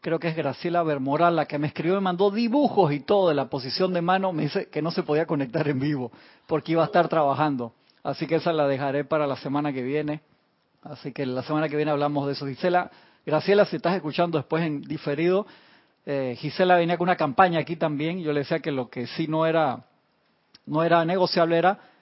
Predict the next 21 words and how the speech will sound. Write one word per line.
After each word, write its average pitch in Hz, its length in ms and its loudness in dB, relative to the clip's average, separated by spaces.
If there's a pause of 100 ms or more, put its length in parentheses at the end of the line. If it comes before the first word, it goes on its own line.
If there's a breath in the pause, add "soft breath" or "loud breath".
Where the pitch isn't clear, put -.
(220 soft breath)
que - 120 -10
fuera 175 400 4 (240)
vertical. 175 580 2
La 139 80 0
mano 151 240 -2
sí 151 140 -6
tiene 160 180 -4
que 135 140 -10
ser 147 440 -2 (440)
paralela 147 560 2
al 127 140 -2
piso, 185 360 -6
por 139 160 -4
así 127 140 -6
decirlo. 147 240 -4
No 139 140 -2
puede 147 100 -2
estar 147 200 -2
así, 170 260 -6
sino 131 260 -6
así. 151 260 -6